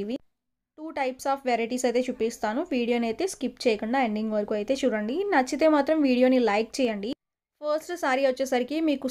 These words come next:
సాఫ్ట్ క్రేప్ సిల్క్ సారీస్ అన్నమాట ఇవి. చాలా బాగుంటాయి. మీకు మెటీరియల్ కూడా క్రేప్‌లో చాలా వేరియేషన్స్ ఉంటాయండి. ఇవి ఏంటంటే మీకు సాఫ్ట్ క్రేప్ వస్తది. ప్రీమియం క్వాలిటీలో మీకు సాఫ్ట్ క్రేప్ సిల్క్ సారీస్ అన్నమాట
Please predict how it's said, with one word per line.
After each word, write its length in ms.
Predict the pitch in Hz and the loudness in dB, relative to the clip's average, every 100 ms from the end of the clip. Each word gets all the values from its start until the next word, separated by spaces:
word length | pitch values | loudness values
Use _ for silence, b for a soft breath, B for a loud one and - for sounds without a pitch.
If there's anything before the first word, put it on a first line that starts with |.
| - | 4
సాఫ్ట్ 360 | 254 262 269 311 - | 8 8 6 -2 6
క్రేప్ 260 | 262 262 262 | 10 10 8
సిల్క్ 240 | 285 262 - | 2 2 2
సారీస్ 320 | 220 233 233 | 4 4 2
అన్నమాట 300 | 226 220 214 214 | 0 0 -2 0
ఇవి. 180 | 220 254 339 | 0 0 0
చాలా 320 | 294 202 233 254 | 2 4 6 8
బాగుంటాయి. 440 | 247 233 233 233 269 415 B B B - | 8 6 4 2 0 -2 B B B 0
మీకు 160 | 269 277 262 | 2 6 6
మెటీరియల్ 440 | 262 311 339 339 302 | 6 6 6 6 6
కూడా 200 | 294 330 466 508 - | 8 8 6 -2 2
క్రేప్‌లో 340 | 302 269 269 320 320 | 8 10 10 6 6
చాలా 240 | 254 240 285 | 4 6 8
వేరియేషన్స్ 500 | 285 262 262 269 269 262 | 10 8 6 4 4 4
ఉంటాయండి. 440 | 233 233 220 226 294 269 | 4 4 4 0 -2 0
ఇవి 120 | 262 | 2
ఏంటంటే 360 | 262 277 277 285 330 | 2 2 2 2 0
మీకు 200 | 277 254 254 - | 0 0 0 6
సాఫ్ట్ 340 | 247 254 277 262 | 6 6 2 6
క్రేప్ 220 | 254 254 | 8 8
వస్తది. 380 | 233 - 233 220 370 b b b b - | 4 0 0 0 -2 b b b b -2
ప్రీమియం 400 | 277 277 285 294 277 | 2 4 4 4 6
క్వాలిటీలో 520 | 247 247 254 254 277 427 | 6 4 2 2 2 2
మీకు 200 | 370 262 254 254 | -2 2 2 2
సాఫ్ట్ 300 | 233 240 - 262 | 0 0 -2 2
క్రేప్ 240 | 240 233 | 2 4
సిల్క్ 240 | 262 254 - | 2 0 0
సారీస్ 280 | 220 208 220 | -2 -2 -2
అన్నమాట 260 | 208 202 196 | -2 -4 -4